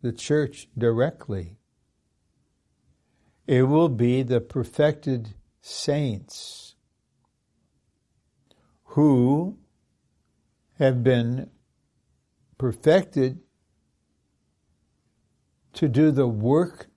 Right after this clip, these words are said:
of the ministry, which is to dispense life into others. And ministering and shepherding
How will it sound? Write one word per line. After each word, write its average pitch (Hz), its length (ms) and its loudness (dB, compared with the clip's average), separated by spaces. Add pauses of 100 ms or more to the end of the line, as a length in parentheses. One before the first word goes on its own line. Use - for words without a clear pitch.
(160)
of 120 180 -4
the 117 100 0
ministry, 123 800 -6 (1500)
which 151 220 -2
is 185 180 0
to 165 140 2
dispense 165 600 -2
life 165 800 -4 (200)
into 123 320 -4
others. 110 640 -12 (2250)
And 160 480 4 (1300)
ministering 175 1080 2 (1000)
and 139 200 -2
shepherding 180 1040 0